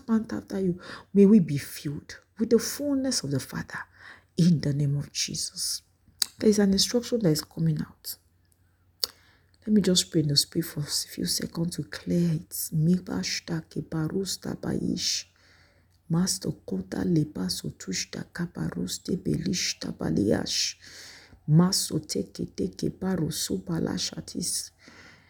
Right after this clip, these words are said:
Thank you, Lord. And the Lord says to say to us, "Create time." He said, "Come up and meet me." That's what I said. Tell, tell them to meet me. And it could be after this,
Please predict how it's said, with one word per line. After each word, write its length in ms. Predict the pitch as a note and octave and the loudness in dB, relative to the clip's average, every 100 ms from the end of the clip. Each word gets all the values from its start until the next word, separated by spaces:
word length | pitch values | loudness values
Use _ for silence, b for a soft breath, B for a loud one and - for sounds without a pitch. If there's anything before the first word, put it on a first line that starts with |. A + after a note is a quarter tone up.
| b b - | b b 4
Thank 400 | G3+ C#3+ - - | 6 6 2 -4
you, 80 | D3 | -4
Lord. 280 | D#3 - - - _ _ - | -4 -6 -12 -18 _ _ -8
And 120 | G3+ | 0
the 60 | G#3 | 4
Lord 180 | A#3+ B3+ | 4 2
says 320 | - G3 F#3+ | 2 2 0
to 120 | - | -4
say 200 | D3+ F3 | 2 2
to 400 | E3+ - D3+ D#3 | 2 -2 0 0
us, 320 | E3 - - - b b b b _ | 0 -2 -4 -8 b b b b _
"Create 380 | - F3 F#3+ F#3+ | -2 4 4 4
time." 260 | - D3+ D3+ | 2 2 4
He 80 | |
said, 260 | D#3 A3 - | 4 4 2
"Come 280 | - G#3+ F#3+ | 2 6 6
up 160 | F3+ | 4
and 180 | D#3 C#3+ | 0 2
meet 260 | C#3+ - - | 0 0 -4
me." 160 | C3+ D3 - | -4 -6 -8
That's 200 | G3+ F3 | -4 0
what 120 | E3 | 2
I 100 | D3+ | 2
said. 260 | D#3 F3+ - | 2 0 0
Tell, 120 | G#3+ - - | -6 -6 -4
tell 160 | A3 | 0
them 180 | G3+ F3+ | 4 4
to 140 | F3 D3+ | 2 2
meet 360 | D3+ D#3 - | 2 2 -2
me. 160 | D3 C3+ - _ B B B B B B | -2 -2 -4 _ B B B B B B
And 200 | D#3 D3+ - | 2 2 2
it 100 | D#3+ | -6
could 160 | - D#3 | -4 8
be 220 | A#3 A#3+ | 8 10
after 320 | G#3 G#3 A3 | 4 2 0
this, 480 | G3+ A#3 - - | 0 -4 -4 -8